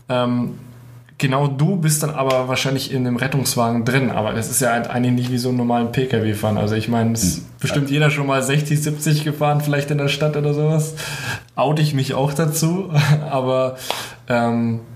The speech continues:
Speaker 1: ihr habt da dann nochmal einen ganz anderen Modus drauf, ne?
Speaker 2: Ja, auf jeden Fall. Also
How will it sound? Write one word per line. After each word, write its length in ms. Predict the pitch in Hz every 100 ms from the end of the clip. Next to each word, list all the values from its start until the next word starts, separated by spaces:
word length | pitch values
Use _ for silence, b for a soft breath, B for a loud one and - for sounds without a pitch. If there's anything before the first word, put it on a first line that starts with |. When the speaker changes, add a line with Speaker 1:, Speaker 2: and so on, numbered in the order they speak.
| - -
Speaker 1:
ihr 160 | 127
habt 100 | 117
da 60 | 127
dann 140 | 120
nochmal 200 | 120 117
einen 100 | 120
ganz 240 | 120 127 120
anderen 520 | 117 110 110 107 104
Modus 360 | 107 110 110 -
drauf, 260 | 113 101
ne? 180 | 110 127 151
Speaker 2:
Ja, 200 | 98 113
auf 220 | 117 -
jeden 180 | - 107
Fall. 320 | 98 101 120
Also 560 | 113 101 98 98 98 98